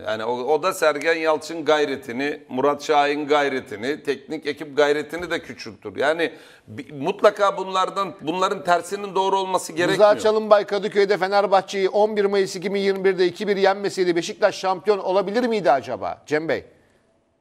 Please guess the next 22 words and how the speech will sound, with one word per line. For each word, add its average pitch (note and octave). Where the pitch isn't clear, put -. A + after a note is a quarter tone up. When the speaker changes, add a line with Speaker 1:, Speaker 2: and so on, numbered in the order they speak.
Speaker 2:
Sivas'ın C3+
başındayken. G2+
Speaker 1:
Ya G3
olurdu C4+
yani F#3
bakın D#3+
şimdi A#2+
bu, -
aynı F3+
şeylere C#3
düşüyoruz. F#2+
Yani D3+
ik-, C#3+
bir B2
tutumun A#3+
iki G3+
yüzü F3
olur. G2+
Yani C3+
doğrusu E3+
da G3+
olur G3+